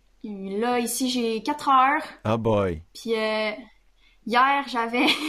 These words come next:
Speaker 1: <laughs> quatre heures trente-trois, mon record.
Speaker 2: C'est beaucoup trop tard, Charlie Michel. Je te chicane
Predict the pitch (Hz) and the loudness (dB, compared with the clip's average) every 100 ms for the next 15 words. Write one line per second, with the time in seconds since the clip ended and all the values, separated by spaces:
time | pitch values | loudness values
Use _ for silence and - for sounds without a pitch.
0 | - 302 - - - 320 320 320 311 320 | -2 -2 -2 -8 -4 -2 0 2 2 2
1 | 330 302 - 247 269 262 240 262 277 214 | 2 2 4 2 4 2 0 -2 0 2
2 | 220 277 - - - 147 202 233 247 196 | 2 -2 -8 -8 0 6 8 8 10 10
3 | 180 196 170 160 147 147 - 160 131 113 | 12 12 12 10 10 10 10 10 10 8
4 | 107 135 160 147 143 - 165 190 196 202 | 6 6 10 10 10 4 2 8 8 8